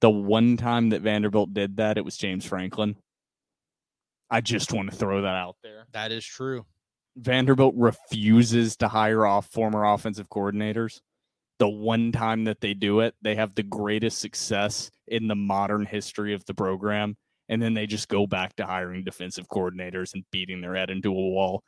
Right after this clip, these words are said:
Speaker 1: because the entire Vanderbilt administration is so out of touch. They're still so out of touch. They just are.
Speaker 2: It's just beating your head into a wall is just the Vanderbilt way.
Speaker 1: Defensive
Speaker 2: It truly
Speaker 1: coordinator
Speaker 2: is.
Speaker 1: relies on having equal talent.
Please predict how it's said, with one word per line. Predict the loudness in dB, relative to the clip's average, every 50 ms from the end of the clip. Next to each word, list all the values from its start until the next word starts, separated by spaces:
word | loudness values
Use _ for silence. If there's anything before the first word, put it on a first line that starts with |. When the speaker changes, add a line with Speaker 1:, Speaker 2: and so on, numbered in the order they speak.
| _ _ _ _ _ _
Speaker 1:
because | -4 -2 0 0 -2 0
the | 0 0
entire | 0 0 -2 -4 -2 -2 0 0 -2 -4
Vanderbilt | -4 -6 -6 -6 -6 -6 -6 -6 -8 -8
administration | -12 -12 -10 -8 -8 -8 -8 -8 -8 -6 -6 -6 -6 -6 -6 -6 -6 -8 -10 _ _ -10
is | -8 -6
so | -4 -4 0 0 0 0
out | 0 -2 -6
of | -8 -10
touch. | -6 -4 -4 -4 -4 -8 -10 -12 -8 -6
They're | -6 -4
still | -4 -6 -8 -6 -4 -4 -4 -4
so | -4 -6 -6 -6
out | -8 -8 -10
of | -12 -12
touch. | -10 -10 -8 -8 -10 -12 -16 -18 -18 _ _ _
They | 0 0 0
just | 0 -2 -6 -6 -6 -6
are. | -6 -6 -6 -8 -12 _ _ _ _ _ _ _ _ _ _ _ _ _ _ _ _ -2
Speaker 2:
It's | -2 0 0
just | -2 -6 -6 -6 -4
beating | -2 -2 -2 -2 -2 -2
your | -4 -4
head | -2 -2 -2 -2
into | -2 -4 -4 -6 -4
a | -4
wall | -2 -2 -2 -2 -2 -4 -4
is | -6
just | -8 -12 -12 -12
the | -12
Vanderbilt | -10 -8 -8 -6 -8 -6 -8 -8 -6 -6
way. | -8 -6 -6 -8 -10 -12 -14 _ _ _ _ _ -6 0
Speaker 1:
Defensive | 0 2 4 6 4 6 6 6 4
Speaker 2:
It | 6
truly | 10 12 12
Speaker 1:
coordinator | 12 12 12 12 10 12 12 12 12
Speaker 2:
is. | 12
Speaker 1:
relies | 10 10 10 8 6 6 8 6 6 4 2 2 2
on | 2 2 2 2
having | 0 -4 -2 0 0 0 2 0 0 -2
equal | -2 -4 -6 -6 -6 -8 -10 -10
talent. | -10 -10 -12 -10 -10 -12 -14 -16 -20 _ -20 -20